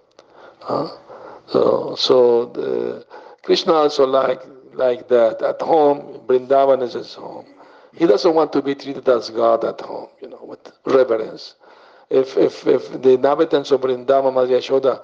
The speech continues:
uh, were aware that Krishna is God, then their love becomes more reverential,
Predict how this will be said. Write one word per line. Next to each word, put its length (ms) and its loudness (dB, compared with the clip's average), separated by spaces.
uh, 440 2
were 260 4
aware 380 6
that 220 2
Krishna 320 -4
is 160 -4
God, 380 0
then 260 -2
their 140 0
love 440 2
becomes 480 -2
more 200 2
reverential, 840 2